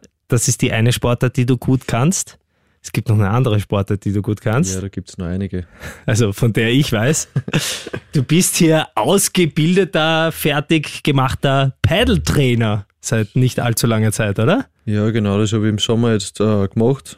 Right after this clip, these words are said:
Speaker 2: einfach weil ich, weil ich richtig gern Paddle spiel, ähm,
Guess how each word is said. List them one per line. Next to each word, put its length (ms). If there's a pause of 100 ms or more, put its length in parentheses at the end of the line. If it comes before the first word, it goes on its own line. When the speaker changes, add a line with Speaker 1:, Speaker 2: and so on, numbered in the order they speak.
Speaker 2:
einfach 420
weil 220
ich, 360
weil 140
ich 80
richtig 300
gern 180
Paddle 240
spiel, 440 (100)
ähm, 460